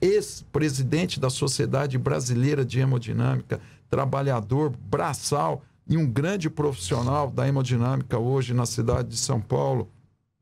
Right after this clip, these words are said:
Doutor Tiago Magalhães, que hoje faz tomografia e ressonância magnética dentro do Hospital Sírio-Libanês de São, de São Paulo. Então, na verdade, nós estamos aqui com, com um mega, eu digo assim, um mega evento pra Três Lagoas, porque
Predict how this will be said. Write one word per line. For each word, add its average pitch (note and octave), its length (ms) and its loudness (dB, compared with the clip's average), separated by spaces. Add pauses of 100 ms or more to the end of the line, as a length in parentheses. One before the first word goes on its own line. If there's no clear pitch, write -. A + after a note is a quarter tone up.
(320)
Doutor D3 340 0
Tiago D#3 480 -2
Magalhães, D3 640 0 (340)
que - 120 0
hoje E3+ 260 2
faz D#3+ 420 0
tomografia F#3 800 0
e - 20 4
ressonância D#3 600 0
magnética C#3+ 680 0
dentro F3 580 0
do D3+ 140 0
Hospital C#3+ 560 -2
Sírio-Libanês A#2+ 960 2
de - 60 -6
São, - 180 0
de A#2 60 0
São A#2+ 260 -2
Paulo. - 320 -2 (300)
Então, A#3+ 120 0
na B3+ 120 2
verdade, G#3 520 0 (240)
nós G3 240 0
estamos A3 460 0
aqui F#3 380 -2
com, E3 500 0
com D3+ 80 0
um D3 140 2
mega, E3 420 2
eu F3+ 140 2
digo F3+ 260 0
assim, D#3+ 160 0
um E3+ 80 0
mega E3 380 0
evento C#3 480 -2
pra C3 160 0
Três B2 260 0
Lagoas, A2 420 0
porque C3+ 440 0